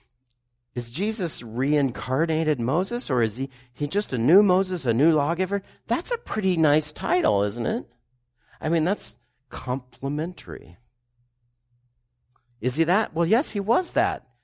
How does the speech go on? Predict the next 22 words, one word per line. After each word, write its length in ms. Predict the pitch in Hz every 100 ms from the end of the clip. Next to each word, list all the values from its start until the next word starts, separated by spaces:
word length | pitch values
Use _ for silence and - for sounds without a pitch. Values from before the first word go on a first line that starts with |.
| _ _ _ _ _ _ -
But 140 | 110
was 180 | 101 98
he 100 | 90
only 340 | 98 127 175
that? 300 | 170 185 214 - _ _ _ _ _ _ _ _ _ _ _ _ _ _ _ _ _
Would 140 | 107 110
you 140 | 131
understand 640 | 127 117 - - 113 120 131
that 200 | 139 - - _ _
from, 360 | - 127 113 -
f-, 220 | 60 - -
on 180 | 113 110
your 160 | 107
own? 440 | 107 107 123 170 196 _ _ _ _ _ _ _ _ _ _ _ _ _ _
Or 180 | 135 139
Elijah. 840 | 135 135 147 196 180 120 98 - _ _
Why 180 | 185 262
is 140 | 226
Elijah 760 | 165 120 117 131 170 143 135 110
a 40 |
big 260 | 104 101 85
deal? 380 | 104 95 82